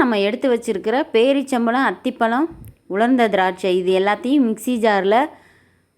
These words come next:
போட்டு நம்ம நைஸா பேஸ்ட் மாதிரி அரைச்சிட்டு வந்துடலாம். அப்படியே தாங்க அரைக்கணும், தண்ணி எதுவுமே சேர்க்கக்கூடாது. பாருங்க, இப்படி ஒண்ணு ரெண்டா அரைப்பட்ட உடனே நம்ம எடுத்து வச்சிருக்கிற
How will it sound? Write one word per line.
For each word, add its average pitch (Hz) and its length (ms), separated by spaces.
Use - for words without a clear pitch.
போட்டு 208 260
நம்ம 208 260
நைஸா 214 380
பேஸ்ட் 262 440
மாதிரி 214 200
அரைச்சிட்டு 190 400
வந்துடலாம். 170 500
அப்படியே 247 420
தாங்க 247 240
அரைக்கணும், 220 540
தண்ணி 220 280
எதுவுமே 220 280
சேர்க்கக்கூடாது. 208 680
பாருங்க, 208 400
இப்படி 233 160
ஒண்ணு 240 240
ரெண்டா 240 220
அரைப்பட்ட 214 440
உடனே 214 180
நம்ம 214 180
எடுத்து 254 280
வச்சிருக்கிற 202 440